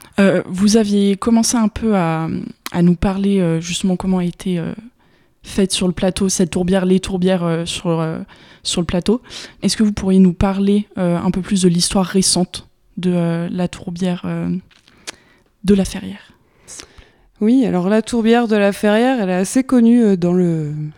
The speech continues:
Speaker 2: dans le monde des gestionnaires, euh, de milieux naturels. Euh, si vous voulez, elle a été, euh, elle était connue, euh, pour, euh, abriter notamment une, une espèce, euh, végétale qui s'appelle l'andromède,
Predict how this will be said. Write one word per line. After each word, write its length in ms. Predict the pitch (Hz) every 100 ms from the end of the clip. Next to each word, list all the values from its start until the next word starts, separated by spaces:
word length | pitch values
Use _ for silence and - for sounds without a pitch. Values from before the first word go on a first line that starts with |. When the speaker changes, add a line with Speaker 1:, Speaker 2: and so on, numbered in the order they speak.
| _ 185
Speaker 2:
dans 180 | 180
le 200 | 185 185
monde 320 | 190 220 226 190
des 300 | 175 175 185
gestionnaires, 680 | 202 196 - 202 202 208
euh, 240 | 196 175 165 151 - - - - - - _ -
de 340 | 180 190 190
milieux 220 | 190 208 220
naturels. 640 | 202 196 196 208 254 254 - - - - - 196
Euh, 880 | 190 190 190 190 190 185 185 185 190
si 240 | - 202
vous 100 | 196
voulez, 200 | 196 214
elle 140 | 240
a 60 | 202
été, 320 | 190 - 220
euh, 140 | 202 196
elle 120 | 196
était 260 | 214 226 226
connue, 480 | 233 226 254 262
euh, 420 | 202 180 170 175 175 - _ - _
pour, 240 | - 208 196
euh, 140 | 196
abriter 500 | 190 190 196 - 247
notamment 480 | 233 196 196 202 233
une, 220 | 214 190
une 520 | 180 175 175 175 175
espèce, 520 | 185 - - 233 - -
euh, 320 | 175 170 170
végétale 760 | 160 214 220 202 202 220 214 170
qui 80 | -
s'appelle 360 | 180 - 170
l'andromède, 760 | 180 196 196 185 185 202 190